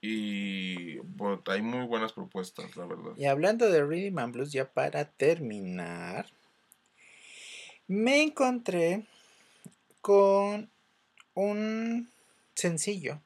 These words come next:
Speaker 2: porque, pues, el disco salió desde el año pasado. <laughs> Pero,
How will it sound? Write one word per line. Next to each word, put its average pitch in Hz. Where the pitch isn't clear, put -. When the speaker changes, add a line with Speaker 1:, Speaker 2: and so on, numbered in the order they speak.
Speaker 2:
porque, -
pues, -
el 120
disco 131
salió 127
desde 131
el 110
año 110
pasado. 117
<laughs> -
Pero, 131